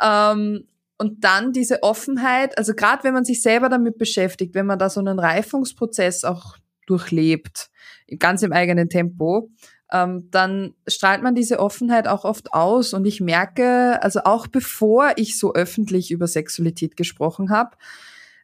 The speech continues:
mich hat das Thema unglaublich interessiert und die Leute sind dann, haben sehr schnell gespürt, okay, mit Magdalena kann ich darüber reden. Und dann kamen ganz häufig so am Rande so Fragen, so,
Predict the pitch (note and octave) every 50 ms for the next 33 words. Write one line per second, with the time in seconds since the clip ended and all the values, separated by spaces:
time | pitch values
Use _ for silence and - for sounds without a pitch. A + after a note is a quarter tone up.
0 | _ _ _ _ - - - - F#3+ A3 G3+ - G3+ F#3+ F#3+ - G3+ - - -
1 | G3+ G3 G#3 G#3+ - - A3+ B3 C4 C4 B3 A#3 A3 A#3 G#3+ A3 A3+ A3 A3 G#3
2 | G3+ - - - G3+ G#3 A#3 C4 C4+ B3 A3+ A3+ G#3+ G3 E3 E3+ F#3 - - B3
3 | - C4 B3 B3 - A3 A#3 A3+ A3+ A3+ A3+ A3+ A3+ A3+ G#3+ G3+ G3 G3+ G#3+ A3+
4 | B3 A#3+ - A#3 A3+ A#3 A3+ C4 B3+ - - - - B3 C4+ C#4 - - A3+ -
5 | - A3 A3 A#3 A#3+ A#3+ - - G3+ G3 - - G#3+ F#3+ F3+ F#3+ G#3+ A#3 A#3+ A#3+
6 | A#3 G#3+ G#3+ G#3+ G#3+ - - G3 G3 - G#3 G#3+ G#3+ G#3 G3+ G#3 F3 F3+ F#3+ G#3+
7 | A#3 G#3 G3+ G#3 G3 E3+ G3 - G3 F#3+ F#3+ - G3 F3+ F#3+ G3+ G3+ G3+ G#3 G3+
8 | - G#3 G3+ G3+ - G3+ - - - G3 G3 - G3 F#3+ E3+ E3 F3 G3+ G#3+ A3+
9 | A3+ - G3 - - - E3+ D3 D3+ D3+ D3+ D#3+ D#3 D#3+ - D#3+ D#3 D#3 D#3+